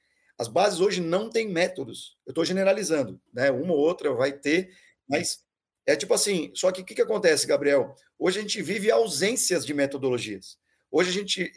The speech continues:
vive ausências de processos de formação mais claros e diretivos.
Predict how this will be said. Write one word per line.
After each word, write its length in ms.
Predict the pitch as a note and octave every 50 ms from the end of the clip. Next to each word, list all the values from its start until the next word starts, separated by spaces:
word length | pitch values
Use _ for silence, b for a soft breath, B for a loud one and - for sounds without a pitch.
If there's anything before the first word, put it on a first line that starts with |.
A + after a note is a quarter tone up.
| - -
vive 260 | - F#3 F#3+ F3+ F#3+
ausências 680 | F#3+ F#3+ F#3 E3 C3 B2+ E3+ F#3 A3+ B3 - - F3 C#3+
de 100 | D3 D#3
processos 720 | - - D#3 C#3+ - - - D3 - - - - E3+ C#3
de 100 | A#2+ C#3
formação 840 | C3+ - - D3 C3+ C3+ C3+ C3 - - - D#3+ F3+ G3+ A3 F#2 - b b b b b b b _
mais 600 | - - C#3+ D3+ D#3 E3 F3+ G3 G3 G3+ F#3+ - -
claros 800 | - - - E3+ F#3 F#3+ G#3+ A#3 B3+ C4+ C4 - - - b b b b b b _
e 100 | - F3+
diretivos. 600 | - - A3+ A#3 - - B3+ B3 E3 C#3 - -